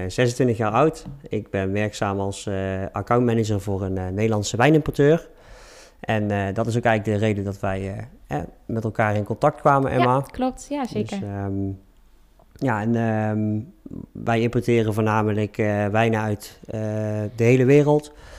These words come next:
Speaker 1: Ehm, en dat doe ik eigenlijk, eh,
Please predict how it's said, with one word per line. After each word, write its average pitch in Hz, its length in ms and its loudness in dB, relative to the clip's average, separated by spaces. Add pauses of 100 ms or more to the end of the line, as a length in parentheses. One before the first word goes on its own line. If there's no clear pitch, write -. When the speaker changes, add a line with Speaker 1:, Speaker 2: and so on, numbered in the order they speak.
(500)
Speaker 1:
Ehm, 110 760 0 (220)
en 127 80 -4
dat 123 120 0
doe 123 120 4
ik 117 100 2
eigenlijk, 110 520 0
eh, 113 80 -2